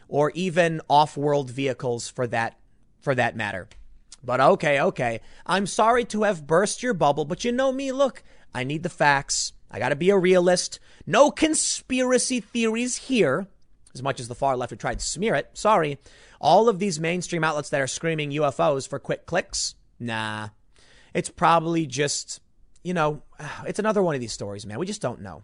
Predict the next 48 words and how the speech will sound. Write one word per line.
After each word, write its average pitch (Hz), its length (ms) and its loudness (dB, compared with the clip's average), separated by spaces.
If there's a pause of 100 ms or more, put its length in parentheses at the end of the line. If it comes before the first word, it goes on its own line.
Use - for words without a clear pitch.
(100)
But 208 80 -4
let 285 80 4
me 339 80 0
read, 202 340 -2
and 123 100 -8
we'll 143 80 -6
see 151 140 -6
what 135 100 -6
they 117 100 -10
say. 95 260 -10 (800)
The 156 60 -8
National 208 320 -2
Review 190 280 0
reports, - 720 2 (680)
Pentagon 226 420 4
consultant 180 600 -2
briefed 160 300 -2
senators 180 380 -2
on 143 80 -6
discovery 131 500 -2
of 120 200 -6
off-world 170 580 2
vehicles 143 480 -2
not 131 400 -6
made 98 160 -8
on 107 120 -8
this 110 140 -6
earth. 185 200 -4
So 165 120 -4
maybe 311 260 0
there's 466 180 -4
something 339 260 -6
here. 294 200 -6 (1200)
A 185 60 -2
consultant 220 580 4
for 180 100 -4
the 156 60 -6
Pentagon 185 480 0
U 156 260 4
F - 140 0
O 185 120 6
program 131 460 -2
is 127 140 -6
speaking 220 600 -4
out 185 300 -2
about 135 220 -4
retrievals 160 600 -4
from 139 200 -6